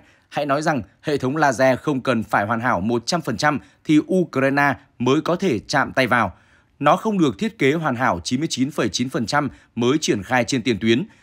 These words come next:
mà chỉ cần đạt bảy mươi phần trăm là có thể sử dụng và nâng cấp thêm từ chiến trường. Theo Bộ Quốc phòng Anh, Dragonfire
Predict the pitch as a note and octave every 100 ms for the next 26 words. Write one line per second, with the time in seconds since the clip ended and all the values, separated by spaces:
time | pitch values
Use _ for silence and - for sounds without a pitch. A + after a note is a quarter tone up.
0 | - B2+ D#3 D#3 C#3+ - C3+ C3+ C3+ D#3+
1 | B2 G#2+ C#3+ C3+ G2+ D3 C#3 - _ A2
2 | B2 - D#3 G3 A#2 C3 F#2+ C3 - _
3 | - A#2 B2 C#3 A#2 A2 - C#3 C#3 B2+
4 | B2 A2 C3 B2+ D#3+ G2 - _ _ _
5 | _ - G3+ F#3 E3+ B2+ A3+ - D#3+ C3+
6 | D3+ A#2 - - C#3+ B2+ C3 G#2+ C#3 B2